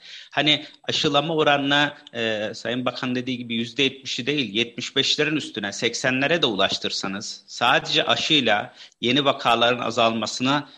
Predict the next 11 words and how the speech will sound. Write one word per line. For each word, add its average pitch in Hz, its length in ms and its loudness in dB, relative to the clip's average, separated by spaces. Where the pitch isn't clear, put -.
tümüyle 127 360 0
sağlayamıyoruz. 117 880 2
Evet, 127 280 -6
aşı - 240 0
yeni 131 200 2
vakaların, 127 640 0
e, 107 280 2
azalmasını 123 760 0
bir 135 180 0
miktar 101 340 0
sağlıyor. 95 500 -2